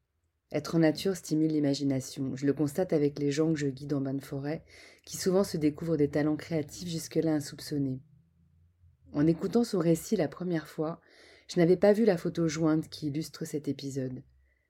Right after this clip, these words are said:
Et pourtant, c'est exactement cette scène brute et sauvage d'une humaine et une forêt en symbiose que j'avais visualisée.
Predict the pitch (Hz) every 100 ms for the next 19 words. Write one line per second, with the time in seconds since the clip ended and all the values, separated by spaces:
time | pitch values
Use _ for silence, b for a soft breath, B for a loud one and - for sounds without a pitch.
0 | - 156 156 143 - 160 185 143 135 131
1 | 131 165 - 165 175 175 156 - 165 151
2 | 143 147 165 170 - - _ _ - 135
3 | 165 143 135 139 165 156 b b b b
4 | b - 156 165 170 170 180 151 147 170
5 | 156 160 147 - 160 143 139 143 - 151
6 | 139 131 139 135 135 131 131 123 110